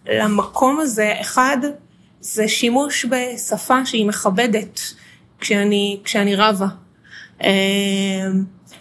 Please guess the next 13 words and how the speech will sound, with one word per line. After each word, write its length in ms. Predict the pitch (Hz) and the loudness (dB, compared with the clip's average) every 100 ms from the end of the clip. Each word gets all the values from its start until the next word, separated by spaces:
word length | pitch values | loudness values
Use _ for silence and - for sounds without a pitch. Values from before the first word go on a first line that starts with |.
| - - | -16 -2
הרבה 280 | 202 208 240 | 2 4 4
פעמים 300 | 269 254 233 | 4 4 2
אתמול 420 | - 226 226 247 233 | 0 2 4 4 2
בשיח 560 | 196 - 262 240 233 | -4 -2 2 2 2
בינינו 540 | 214 208 208 220 240 233 | 0 2 2 4 2 2
מצאתי 400 | 196 220 220 247 | 2 2 2 0
את 80 | 190 | -2
עצמי 280 | - 214 | -2 -2
אומרת, 360 | 202 208 208 196 - - - | 0 -2 -2 -6 -10 -20 -2
אני, 340 | 220 233 320 370 - | 2 4 2 0 -2
אתה, 220 | 214 - 175 180 214 | -2 -2 -6 -2 0
אני, 360 | 220 269 339 - | 2 0 -2 -4
אתה. 240 | 208 - | -8 -2